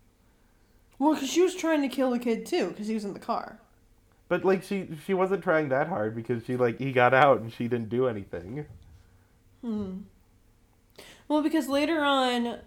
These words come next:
Speaker 1: the reason why I thought that it was a murder later on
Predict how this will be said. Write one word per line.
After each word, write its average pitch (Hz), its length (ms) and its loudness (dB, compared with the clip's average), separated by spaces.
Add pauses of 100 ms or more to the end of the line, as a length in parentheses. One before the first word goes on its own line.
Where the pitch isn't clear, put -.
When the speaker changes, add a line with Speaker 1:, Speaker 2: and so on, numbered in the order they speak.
(260)
Speaker 1:
the 220 100 -6
reason 311 340 0
why 262 240 4
I 240 60 0
thought 226 320 2
that 208 120 0
it 202 60 0
was 185 140 -4
a 185 60 -4
murder 196 760 -2 (240)
later 185 340 -4
on 175 440 0